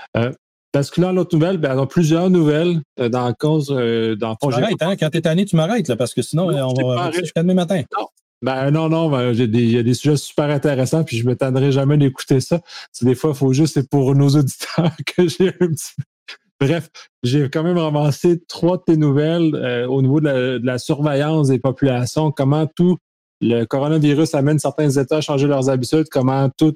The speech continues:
Speaker 1: tout, tout change autour de nous en termes de surveillance de ce qu'on fait.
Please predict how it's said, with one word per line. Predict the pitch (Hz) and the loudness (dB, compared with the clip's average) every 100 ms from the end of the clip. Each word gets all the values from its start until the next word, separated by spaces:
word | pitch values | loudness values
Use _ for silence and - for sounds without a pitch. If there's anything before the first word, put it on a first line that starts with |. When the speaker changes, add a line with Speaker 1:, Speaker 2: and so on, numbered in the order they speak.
| - | -2
Speaker 1:
tout, | 135 - 143 - - - _ - | -4 -2 -2 -4 -6 -20 _ 0
tout | 185 | 0
change | - 165 165 143 | 0 -4 0 0
autour | 139 143 | 0 2
de | 135 | 2
nous | 135 160 147 | 4 4 2
en | |
termes | 127 139 | 0 0
de | 123 | -2
surveillance | - 127 127 131 151 - - - _ - | -2 -2 0 0 -2 -6 -18 -20 _ -2
de | |
ce | 127 | -2
qu'on | - 139 120 | 0 -2 -2
fait. | - | -2